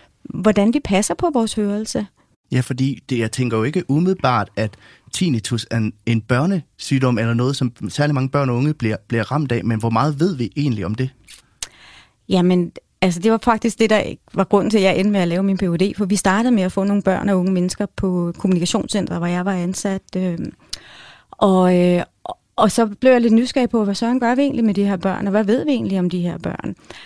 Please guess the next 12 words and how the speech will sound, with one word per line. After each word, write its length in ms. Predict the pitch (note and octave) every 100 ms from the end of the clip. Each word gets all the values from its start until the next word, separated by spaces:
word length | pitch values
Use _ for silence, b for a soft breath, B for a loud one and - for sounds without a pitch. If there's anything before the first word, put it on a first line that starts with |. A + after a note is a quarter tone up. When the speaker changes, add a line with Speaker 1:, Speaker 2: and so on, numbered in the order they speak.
| B
Speaker 1:
Der 80 | -
er, 260 | - F#3+ E3+ - - -
i 80 | A3
nitten 360 | C4 D#4 D4 C#4
enoghalvfjerds 640 | - D4+ C#4+ B3+ - F#3 F#3+
blev 180 | A3 G#3
det 120 | G3+
først, 440 | - G#3 G#3 -
den 180 | A3 G3+
første 360 | F3+ G#3 G#3 G#3+
undersøgelse 540 | F#3 G3+ G3 F3+ -
lavet, 440 | F3 E3+ E3 F#3+